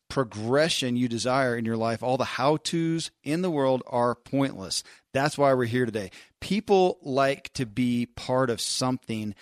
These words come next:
that matters. And for those of you who go to a church, let me, uh, put you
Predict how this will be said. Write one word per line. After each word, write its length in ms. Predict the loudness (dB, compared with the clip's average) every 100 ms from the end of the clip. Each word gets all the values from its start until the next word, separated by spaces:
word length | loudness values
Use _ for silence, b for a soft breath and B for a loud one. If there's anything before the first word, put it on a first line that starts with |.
| b _
that 180 | -10 -6
matters. 680 | -4 -2 -4 -6 -10 -12 -10
And 100 | -4
for 120 | -4
those 360 | 4 4 4
of 120 | 0 -2
you 180 | 0
who 140 | 0 2
go 260 | 2 2
to 240 | 2 2 2
a 160 | 0
church, 480 | -2 -2 0 -2 -4
let 120 | -4 -2
me, 260 | 0 -2 B B B -8
uh, 220 | -6 -6
put 300 | -4 -4 -2
you 460 | 0 2 4 2